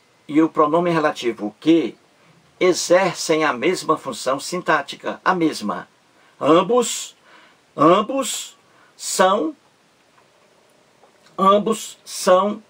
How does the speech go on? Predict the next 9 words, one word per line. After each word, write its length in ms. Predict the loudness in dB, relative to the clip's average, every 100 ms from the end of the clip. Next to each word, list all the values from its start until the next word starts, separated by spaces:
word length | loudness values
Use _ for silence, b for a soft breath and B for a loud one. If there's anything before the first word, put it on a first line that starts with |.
| _
objeto 760 | 0 2 0 2 0 0 -6 -20 _
direto. 540 | 4 4 4 -2 -20 _ _ _ _
Entendeu? 480 | -6 -4 0 2 0 -6 _ _ _ _ _ -6
Objeto 480 | -4 -2 -2 -4 -4
direto. 480 | -2 0 -2 -6 -20 _ _ _ _ _ _ _ _ _ _ _ _ _ -4
Resolvemos 640 | 0 0 0 0 -2 -2
a 80 | -4
questão 420 | -4 -8 -6 -4
aí. 280 | -4 -8